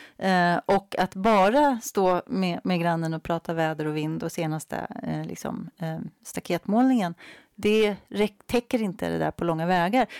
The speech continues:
Men att man kan känna sig ganska vilsen där. Om man, eh, har umgängeskretsar där, där det inte är självklart att man så här, ja, men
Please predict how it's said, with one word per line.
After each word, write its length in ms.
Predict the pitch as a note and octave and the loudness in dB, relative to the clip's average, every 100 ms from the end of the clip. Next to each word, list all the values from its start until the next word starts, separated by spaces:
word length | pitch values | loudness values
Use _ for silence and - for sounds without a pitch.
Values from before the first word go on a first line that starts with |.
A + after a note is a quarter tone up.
| - | 0
Men 100 | A#3+ | 2
att 60 | |
man 160 | A#3+ A#3+ | 4 2
kan 120 | A#3+ | 2
känna 200 | A3+ A#3+ | 0 0
sig 100 | A3+ | 0
ganska 240 | A3 G#3+ G#3+ | -2 0 0
vilsen 480 | C#4+ C4 G3 - G4+ | 2 2 2 0 2
där. 200 | F#3 D#3 | 2 2
Om 100 | F#3 | 0
man, 200 | G#3 G3+ - - - - - | 0 -2 -6 -16 -18 -20 -4
eh, 420 | G3+ G3 F#3+ F#3+ | 2 2 2 0
har 600 | - G3+ A#3 A3 G#3 G3+ - - | 0 2 6 6 4 2 2 0
umgängeskretsar 920 | - A3+ G#3+ G#3 - - D4+ - - | 2 4 4 2 0 0 0 0 -2
där, 280 | G#3 G#3 F#3+ | 2 2 2
där 240 | F#3+ G3+ G3 | 0 0 0
det 100 | G#3 | 0
inte 440 | G3+ F#3+ F3+ - | -2 -2 -4 -4
är 80 | F3+ | -6
självklart 720 | - A#3+ F3+ - C#4+ B3+ - | -2 -2 -2 0 2 2 0
att 200 | F#3 F3 | -6 -4
man 160 | F#3 F3+ | -4 -4
så 120 | - | -2
här, 220 | D#3+ D#3 - | 0 -2 -2
ja, 80 | G3 | 0
men 240 | G3 F#3 | 0 -2